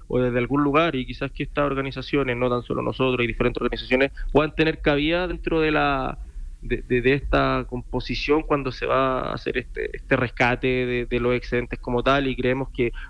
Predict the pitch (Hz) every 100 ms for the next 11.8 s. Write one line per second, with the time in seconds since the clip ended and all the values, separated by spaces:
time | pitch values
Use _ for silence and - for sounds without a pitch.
0 | - 127 139 139 139 - 131 - 143 139
1 | - 50 - - - - - - - -
2 | - - - - - 117 - 123 120 117
3 | 151 160 - 127 131 127 - 127 127 127
4 | 123 - 123 123 117 120 - 120 - 127
5 | 127 143 - - - - 131 127 151 143
6 | 139 127 - 147 147 139 127 127 - 120
7 | - 123 151 120 110 117 127 - - -
8 | - - - 107 127 123 135 - 123 120
9 | 131 - 120 120 - 110 - - - 151
10 | 165 123 117 135 143 127 135 127 139 123
11 | 123 127 127 123 120 131 143